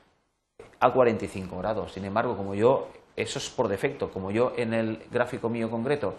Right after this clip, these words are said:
lo he expandido horizontalmente, pues ya me cabe el nombre de los meses en horizontal. Entonces, por defecto lo ha puesto en horizontal. No obstante, son vari-, valores que yo puedo cambiar en cada momento. Bien, en este caso vemos que tenemos marcadas las líneas de división principales que podríamos quitar.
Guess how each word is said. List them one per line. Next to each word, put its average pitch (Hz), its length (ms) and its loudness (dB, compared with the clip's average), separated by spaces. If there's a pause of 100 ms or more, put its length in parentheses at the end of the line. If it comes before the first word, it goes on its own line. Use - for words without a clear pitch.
(220)
lo 101 220 4
he 120 380 4
expandido 107 520 -2
horizontalmente, 113 640 -2
pues 101 160 -4
ya 123 100 4
me 117 200 -2
cabe 117 420 6 (280)
el 107 220 -2
nombre 110 260 0
de 104 80 -4
los 95 140 -6
meses 104 460 -8
en 107 120 -4
horizontal. 87 520 -8
Entonces, 95 280 -8
por 101 140 -4
defecto 120 320 -4
lo - 60 -2
ha - 40 -4
puesto - 200 -10
en 92 80 -8
horizontal. 90 420 -12 (300)
No 95 60 -10
obstante, 117 260 -2
son 104 240 -4
vari-, 104 260 0
valores 117 340 4
que 98 120 -8
yo 98 100 -4
puedo 117 320 0
cambiar 104 480 0
en 87 120 -10
cada 85 200 -8
momento. - 440 -14 (1200)
Bien, 110 180 2
en 98 60 -4
este 127 160 0
caso 190 580 4
vemos 127 280 2
que - 120 -4
tenemos 120 340 0
marcadas 110 320 4
las 104 100 2
líneas 117 300 0
de 113 60 0
división 110 240 -2
principales 135 380 2
que 127 120 -2
podríamos 113 420 2
quitar. 90 300 -6